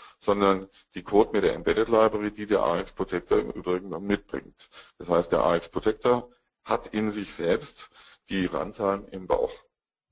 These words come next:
So, und jetzt würde ich gern, äh, kurz zeigen, ja, jetzt würde ich gern kurz zeigen, wie das Ganze auch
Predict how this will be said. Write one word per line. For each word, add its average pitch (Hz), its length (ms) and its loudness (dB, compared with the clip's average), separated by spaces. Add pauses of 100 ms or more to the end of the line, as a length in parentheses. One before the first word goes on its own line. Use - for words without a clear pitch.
(1120)
So, 107 240 6
und 98 360 -4
jetzt - 220 -10
würde 131 160 -8
ich - 80 -20
gern, 110 340 -2 (680)
äh, 104 280 -2 (140)
kurz - 340 -10
zeigen, - 560 -2 (260)
ja, - 120 -16 (220)
jetzt - 180 -14
würde 117 140 -8
ich - 40 -20
gern 104 300 -2
kurz - 280 -12
zeigen, 78 520 0
wie 98 140 -6
das 104 160 -8
Ganze 104 380 -2
auch - 280 0